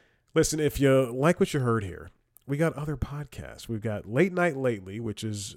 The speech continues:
uh, the Late Late Night Night Show. Wait, the Late Late Night Show Show podcast, where I take, uh, talk about the best <laughs> things that happen in late night for the week. It's a great show. I do a monologue. It's, I write jokes.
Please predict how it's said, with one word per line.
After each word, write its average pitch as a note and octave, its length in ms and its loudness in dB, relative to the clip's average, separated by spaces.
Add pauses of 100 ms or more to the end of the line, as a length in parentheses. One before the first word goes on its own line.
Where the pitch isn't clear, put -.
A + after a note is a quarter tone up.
uh, F#2 160 -14
the G2 140 -12
Late A2+ 300 -6
Late A#2+ 180 -6
Night A2+ 220 -12 (200)
Night G2 280 -14 (580)
Show. F#2 420 -10
Wait, G2+ 200 -12
the G#2 80 -12
Late A#2+ 200 -4
Late B2 140 -6
Night A#2 260 -8
Show A2+ 220 -4
Show G2 440 -8 (680)
podcast, F#2+ 640 -10 (380)
where A2+ 120 -2
I G#2 120 -4
take, A#2+ 420 -6 (680)
uh, A2 140 -14
talk A2+ 240 -8
about G2+ 280 -6
the G#2+ 60 -8
best G2+ 300 -10
<laughs> - 0 -
things G2 220 -4
that - 100 -2
happen - 540 -2
in A#2+ 80 -6
late G#2+ 260 -8
night E2+ 200 -14
for - 80 -14
the C3+ 60 -8
week. F#3+ 380 -6 (800)
It's A#2+ 140 -8
a C3 40 -2
great C#3 200 2
show. B2+ 280 4
I B2 80 6
do A#2 160 2
a A#2+ 60 4
monologue. A2 680 -2
It's, - 320 -8
I G2 100 -12
write G#2 240 -6
jokes. G2+ 580 -8